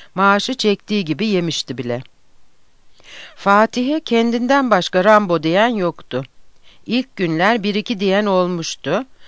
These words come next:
ama sonra Ramboluğuyla sadece dalga geçtiler. Askerliğini komando olarak Şırnak'ta yapan Fatih'in adı,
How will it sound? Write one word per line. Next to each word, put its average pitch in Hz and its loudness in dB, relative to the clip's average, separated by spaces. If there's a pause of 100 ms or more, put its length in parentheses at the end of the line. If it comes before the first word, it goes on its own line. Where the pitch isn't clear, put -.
(120)
ama 202 -2
sonra 208 0
Ramboluğuyla 190 0
sadece 208 2
dalga 165 4
geçtiler. 131 -4 (1040)
Askerliğini 208 0
komando 220 0
olarak 156 0
Şırnak'ta 202 -2
yapan 156 -2
Fatih'in 170 0
adı, 151 -2